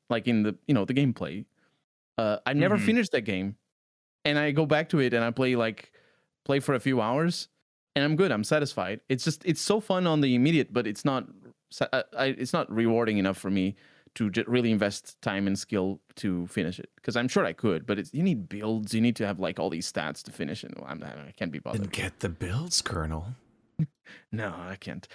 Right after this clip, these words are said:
Speaker 3: They're
Speaker 1: I will, I would
Speaker 3: waiting.
Speaker 1: rather play Diablo two again and, and le-, reach level ninety-nine on single player.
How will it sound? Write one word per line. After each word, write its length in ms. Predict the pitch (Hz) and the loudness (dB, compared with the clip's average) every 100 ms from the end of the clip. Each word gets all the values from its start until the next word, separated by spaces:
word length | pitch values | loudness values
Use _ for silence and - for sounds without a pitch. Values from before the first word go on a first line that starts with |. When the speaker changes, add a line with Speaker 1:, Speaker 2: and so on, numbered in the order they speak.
| - | -4
Speaker 3:
They're 100 | 110 | 0
Speaker 1:
I 60 | |
will, 160 | 147 156 143 | 4 4 4
I 120 | - | 4
would 80 | 156 | 4
Speaker 3:
waiting. 100 | 147 | 4
Speaker 1:
rather 240 | 127 131 127 | 4 2 2
play 140 | 131 | 2
Diablo 320 | 117 107 113 | 2 2 2
two 180 | 107 117 | 2 2
again 260 | 98 95 95 | 2 2 2
and, 220 | 92 98 | 2 0
and 180 | 107 98 | 0 2
le-, 180 | 98 92 - | 2 0 0
reach 240 | 107 - | -2 0
level 220 | 95 98 | 0 0
ninety-nine 440 | 95 98 104 90 80 | 0 -2 -2 -2 -2
on 80 | |
single 240 | 110 107 92 | -2 -2 -2
player. 300 | 110 92 139 | -4 -6 -8